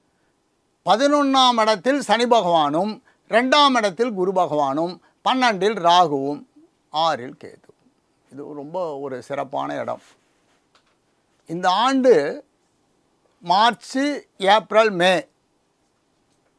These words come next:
குரு மாறிடுறார், சனி பகவான் மாறிடுறார், ராகு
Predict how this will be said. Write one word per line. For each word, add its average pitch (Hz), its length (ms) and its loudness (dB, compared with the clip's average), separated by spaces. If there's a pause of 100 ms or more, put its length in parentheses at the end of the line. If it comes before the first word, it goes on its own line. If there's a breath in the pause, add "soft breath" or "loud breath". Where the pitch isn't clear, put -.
(460)
குரு 180 180 -2 (120)
மாறிடுறார், 151 540 -2 (600)
சனி 185 260 -2
பகவான் 147 400 0
மாறிடுறார், 143 560 -2 (1080)
ராகு 156 240 0